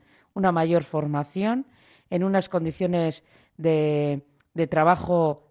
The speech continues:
pues muy, muy exigente, muy duro, que tiene que ver con el terreno, la climatología,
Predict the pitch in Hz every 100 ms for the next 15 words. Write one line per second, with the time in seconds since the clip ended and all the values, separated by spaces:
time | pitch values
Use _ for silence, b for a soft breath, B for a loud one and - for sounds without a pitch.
0 | - 160 147 175 180 170 160 165 185 180
1 | 165 170 - 196 185 165 165 160 214 175
2 | 160 147 170 170 160 165 156 156 143 156
3 | 165 165 156 151 160 151 160 151 - 156
4 | 156 151